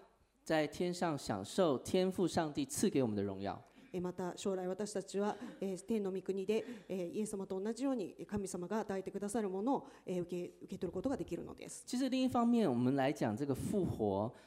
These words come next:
Speaker 1: 其实呢，它是超-，也是超过所谓的科学所能够解释的范围。
Speaker 2: えー、また、えー、もう一方、えー、もう一方から見ると、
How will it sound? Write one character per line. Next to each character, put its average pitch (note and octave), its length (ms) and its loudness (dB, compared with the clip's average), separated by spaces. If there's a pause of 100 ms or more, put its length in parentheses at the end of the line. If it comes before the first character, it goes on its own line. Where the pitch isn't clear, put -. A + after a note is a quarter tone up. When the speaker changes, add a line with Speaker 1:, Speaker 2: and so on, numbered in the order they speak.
(380)
Speaker 1:
其 - 180 -6
实 E3+ 200 2
呢， C#3+ 320 2 (100)
它 F#3 220 0
是 F#3+ 160 -2
超-， G#3 340 0
也 D3 100 4
是 D#3 160 2
超 D#3 360 2
过 C#3+ 400 4 (600)
所 A2+ 200 -10
谓 C3 40 -2
的 C#3 60 -2
科 B3 260 2
学 D3 320 6
所 B2+ 180 -2
能 A#2+ 100 -2
够 D3+ 120 4
解 A#2 240 -2
释 A2 160 0
的 A#2 80 2
范 A2+ 240 0
围。 C#2+ 160 -6 (280)
Speaker 2:
え G3+ 60 -4
ー、 - 20 -4
ま F#3 100 -6
た、 F#3 260 -6
え F3+ 160 -8
ー、 F3 40 -6
も F#3 140 -2
う - 20 -2
一 F3+ 60 -6 (100)
方、 F#3 180 -6
え F3+ 500 -6
ー、 - 60 -12
も F#3+ 80 -4
う F#3+ 60 -2
一 F#3 80 -8 (100)
方 F3+ 140 -2
か E3+ 100 -6
ら F3 80 -4
見 A3 140 0
る G3+ 140 4
と、 A#3+ 300 2